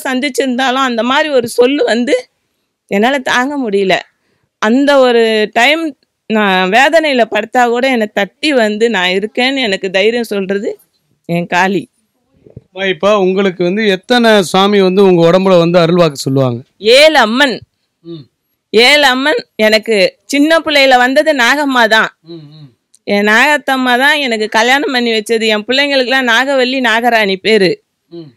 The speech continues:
Speaker 1: இதுலலாம் ரொம்ப அமைதியா இருந்து என், சொல்லக்கூடாது. அந்த ஒரு மந்திர சக்தின்றது ரொம்ப மோசமானது. அதால என் குடும்பமே அழிஞ்சு போச்சு. என் புருஷன் பதினேழு வருஷம் தான் வாழ்க்கை, இறந்துட்டாரு. அந்த பிள்ளைங்களெல்லாம் காப்பாத்துனது என் தெய்வம் வந்து எனக்கு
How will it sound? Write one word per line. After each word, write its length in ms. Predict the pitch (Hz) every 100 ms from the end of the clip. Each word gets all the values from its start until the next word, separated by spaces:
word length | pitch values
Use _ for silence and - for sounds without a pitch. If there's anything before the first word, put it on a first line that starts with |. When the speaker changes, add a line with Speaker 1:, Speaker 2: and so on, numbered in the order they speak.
| _ _ _
Speaker 1:
இதுலலாம் 540 | 262 269 269 277 330 311
ரொம்ப 260 | 269 294 330
அமைதியா 480 | 349 294 277 285 285 240
இருந்து 280 | 254 254 269
என், 240 | 240 226 226 - 220 214 208 202
சொல்லக்கூடாது. 960 | 269 277 320 330 294 262 240 190 - -
அந்த 200 | 208 208
ஒரு 180 | 214 208
மந்திர 400 | 196 214 285 311
சக்தின்றது 480 | 285 247 220 240 240
ரொம்ப 260 | 254 233 247
மோசமானது. 720 | 233 233 262 262 247 214 180 151 _ _ _ _
அதால 340 | 208 220 262 285
என் 140 | 247
குடும்பமே 420 | 233 285 311 320 294
அழிஞ்சு 300 | 240 262 226
போச்சு. 360 | 208 175 190
என் 160 | 196 185
புருஷன் 440 | 226 240 294 262
பதினேழு 400 | 202 208 262 254
வருஷம் 320 | 240 233 415
தான் 140 | 254 233
வாழ்க்கை, 380 | 202 208 208 180 - _ _ _ _ -
இறந்துட்டாரு. 680 | 208 208 269 254 208 170 - - _ -
அந்த 200 | 208 214
பிள்ளைங்களெல்லாம் 680 | 208 277 330 311 269 269 302 269
காப்பாத்துனது 580 | 269 302 262 247 240
என் 240 | 220 208 202
தெய்வம் 340 | 233 294 294
வந்து 220 | 254 240
எனக்கு 260 | 247 208